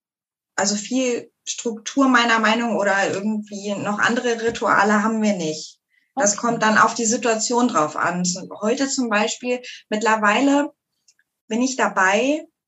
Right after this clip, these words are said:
Speaker 1: ich glaube, das kommt auch ganz gut an, so wie wir abends die Regel an, in Anführungszeichen oder das Ritual haben, nach dem Abendbrotessen ziehen wir uns um, den Schlafanzug, dann gehen wir hoch Zähne putzen und dann geht das Ritual quasi im Bett los, mit dem Zu-Bett-Bringen.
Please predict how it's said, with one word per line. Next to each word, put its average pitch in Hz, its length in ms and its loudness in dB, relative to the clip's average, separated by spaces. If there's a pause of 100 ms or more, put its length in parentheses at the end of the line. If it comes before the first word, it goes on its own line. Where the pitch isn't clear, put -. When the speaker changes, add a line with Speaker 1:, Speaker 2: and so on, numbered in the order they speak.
(440)
Speaker 1:
ich 208 100 -12
glaube, 233 220 2
das 254 200 -2
kommt 269 200 4
auch - 140 -4
ganz 226 240 0
gut 233 180 -8
an, 247 420 2
so 220 300 -2
wie 226 140 -4
wir 220 180 4
abends 311 380 2
die 254 300 -2 (440)
Regel 220 400 -2
an, 214 220 0
in 214 140 0
Anführungszeichen 226 840 -4
oder 208 100 -2
das 190 260 -2
Ritual 202 500 0
haben, 226 220 0
nach 180 220 0
dem 147 140 -8
Abendbrotessen 247 720 0
ziehen 185 280 -8
wir 147 180 -2
uns 175 280 -6
um, 320 220 0
den 208 120 0
Schlafanzug, 294 880 0
dann 202 160 -4
gehen 180 220 -4
wir 175 120 -4
hoch 180 180 -8
Zähne 320 320 0
putzen 277 520 0 (220)
und 214 180 -2
dann 233 360 2
geht 220 200 -4
das 208 200 0
Ritual 202 420 0
quasi 208 400 -2
im 208 120 4
Bett 165 260 0
los, 156 300 -4
mit 180 180 -8
dem 202 120 -6
Zu-Bett-Bringen. 165 800 -2